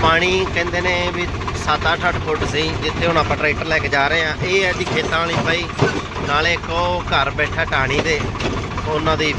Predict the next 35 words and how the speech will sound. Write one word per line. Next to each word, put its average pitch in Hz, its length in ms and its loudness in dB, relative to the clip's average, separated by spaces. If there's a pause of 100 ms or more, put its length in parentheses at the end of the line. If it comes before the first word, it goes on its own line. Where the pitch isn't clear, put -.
(260)
ਪੈਲੀ 139 340 2
ਹੈ। 147 160 2
ਉਹ - 160 -4
ਕਹਿੰਦੇ 156 260 0
ਸਾਡਾ 143 240 0
ਟਰੈਕਟਰ - 440 -2
ਦਾ 151 180 2
ਥੋੜ੍ਹਾ 147 180 2
ਜਿਹਾ 143 200 0 (100)
ਪਾਣੀ 143 240 2
ਦੇ 156 80 2
ਵਿੱਚ 143 220 2
ਖੜਾ 147 220 0
ਰਿਹਾ, 147 180 0 (840)
ਸਲਫ 147 260 2
ਨਹੀਂ 170 160 0
ਚੱਕਦਾ 156 340 2
ਤੇ 151 100 -2
ਨਾ 147 220 2
ਹੀ 151 100 0
ਪੂਰਾ 147 300 0 (200)
ਉਹਨੂੰ 156 180 -2
ਸਾਫ਼ 143 380 2
ਕਰਾਉਣ 147 240 0
ਵਾਲਾ, 151 220 2 (840)
ਤਾਂ 151 240 4
ਕਰਕੇ 160 200 0
ਉਹਨਾਂ 156 160 -2
ਨੇ 151 60 2
ਆਪਾਂ 143 260 0
ਨੂੰ 151 80 -2
ਕਰਿਆ 143 320 0
ਫੋਨ। 147 440 -2
ਕਹਿੰਦੇ 147 200 0
ਵੀ - 140 0